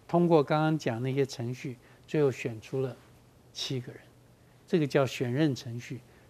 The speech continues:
非常非常要，重要的。那这个成本，大家各位都可以算出来，他的车马费，然后最后那个，即使没有选到他，你还是要给他车马费，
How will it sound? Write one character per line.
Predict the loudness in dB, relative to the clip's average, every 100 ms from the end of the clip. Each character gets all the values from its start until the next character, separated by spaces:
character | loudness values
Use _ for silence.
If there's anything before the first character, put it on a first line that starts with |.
| _
非 | 0 0
常 | 2 -2
非 | 0 -2
常 | 0 -4 -6
要， | -10 -16 _ _
重 | -4 -2
要 | 0 -2
的。 | -4 -20 -20 -20 _
那 | -8
这 | -4 0 0
个 |
成 | 0 -2 -2
本， | -4
大 | -4 -6
家 | -4
各 | -2 -2
位 |
都 | -2 -6
可 | -6
以 | -8
算 | -8 -8 -8
出 | -10 -16
来， | -16 -20 -20 -20 _
他 | -14
的 | -12
车 | -10 -8 -8
马 | -8 -14 -16
费， | -16 -18 -20 -20 -20 -14
然 | -12
后 | -2
最 | 2 2
后 | 2 -2 -14 -20 -8
那 | -4 -2
个， | -2 -4 -8 _ _ _ -18 -16 -6
即 | -2
使 | 0 0
没 | 0 0
有 |
选 | 0 -4 -4
到 | -4
他， | -4 -6 -8 -20 -20 -10
你 | -6
还 | -2
是 |
要 | -2
给 | -4 -8
他 | -10
车 | -8 -8
马 | -8 -10
费， | -14